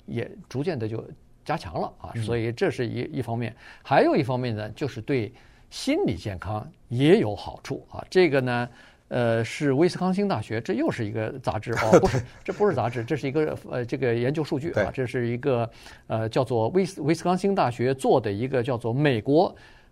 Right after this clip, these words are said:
Speaker 1: 中年发展全国调查报告啊。
Speaker 2: 嗯。
Speaker 1: 这个报告里头有，有一组数据呢，
Speaker 2: 是
Speaker 1: 它是对
Speaker 2: 二十岁到七十五岁哈。
Speaker 1: 哎，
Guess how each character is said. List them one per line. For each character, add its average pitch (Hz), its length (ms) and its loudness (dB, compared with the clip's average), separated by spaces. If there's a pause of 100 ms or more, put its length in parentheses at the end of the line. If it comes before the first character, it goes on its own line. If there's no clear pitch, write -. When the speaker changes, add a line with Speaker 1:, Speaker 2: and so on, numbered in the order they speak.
(640)
Speaker 1:
中 285 320 8
年 127 400 2
发 - 300 4
展 101 380 -2 (200)
全 117 280 -4
国 120 340 -2
调 113 100 -2
查 92 140 -8
报 98 140 -6
告 98 80 -8
啊。 - 140 -10
Speaker 2:
嗯。 104 220 -8
Speaker 1:
这 135 140 -4
个 120 100 -4
报 120 140 0
告 120 140 -2
里 95 100 -6
头 123 160 -8
有， 110 140 -2
有 101 200 -6
一 131 120 -4
组 95 200 -10
数 151 200 -2
据 139 160 -2
呢， 104 200 -4 (120)
Speaker 2:
是 131 180 -6
Speaker 1:
它 160 100 4
是 185 60 6
对 175 40 10
Speaker 2:
二 135 100 8
十 135 180 0
岁 123 220 0
到 110 120 4
七 147 200 -4
十 - 100 -10
五 - 60 -12
岁 - 200 -8
哈。 - 140 -2
Speaker 1:
哎， - 160 -2